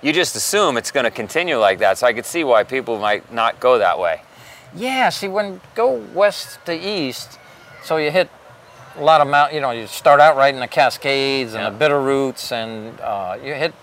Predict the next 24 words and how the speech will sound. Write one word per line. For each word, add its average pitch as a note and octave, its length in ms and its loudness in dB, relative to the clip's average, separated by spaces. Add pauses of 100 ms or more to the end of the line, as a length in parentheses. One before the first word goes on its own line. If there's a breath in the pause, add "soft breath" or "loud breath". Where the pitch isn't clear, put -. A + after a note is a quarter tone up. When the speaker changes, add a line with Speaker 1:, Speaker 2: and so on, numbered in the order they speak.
Speaker 2:
the B2+ 100 0
Rockies, B2 500 0
and, A#2+ 240 -8 (140)
you E3 80 -16
know, D3+ 120 -6
you C#3 140 -12
hit G3 140 -12
the F#3+ 100 -6
whole D#3 160 -2
range, A#2 600 -8 (120)
uh, A2+ 300 -2
but, B2 200 0
or A#2+ 120 -2
different D#3+ 420 -2
ranges. G#2 360 -6 (120)
But F3+ 240 0 (720 loud breath)
I D#3+ 180 0
thought D3 340 2
the A#2+ 80 0
hardest D3 340 2
part A#2+ 200 2
was A2 160 -6
western A#2 400 -6
Pennsylvania, G#2+ 600 -12